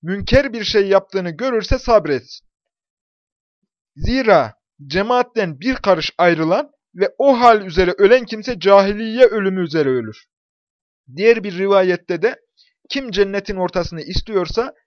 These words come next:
cemaatten ayrılmasın buyurulmuştur. Bu konuya ayrıntılı bir biçimde ışık tutan hadisler vardır. Mevcut olduğu takdirde Müslümanların cemaat ve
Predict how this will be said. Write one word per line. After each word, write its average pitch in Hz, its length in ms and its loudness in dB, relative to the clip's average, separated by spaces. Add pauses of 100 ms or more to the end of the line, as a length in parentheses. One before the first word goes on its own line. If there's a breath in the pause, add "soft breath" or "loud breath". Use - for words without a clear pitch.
(120)
cemaatten 190 640 -2 (180)
ayrılmasın 131 680 -2
buyurulmuştur. 107 680 -18 (1600)
Bu 269 120 -8
konuya 269 360 2
ayrıntılı 240 560 2
bir 226 160 -10
biçimde 202 340 -6
ışık 214 220 -8
tutan 202 240 -2
hadisler 196 480 -2
vardır. 135 480 0 (360)
Mevcut 208 380 -6
olduğu 208 280 0
takdirde 165 480 -2
Müslümanların 196 880 -2
cemaat 202 480 -2
ve 170 140 2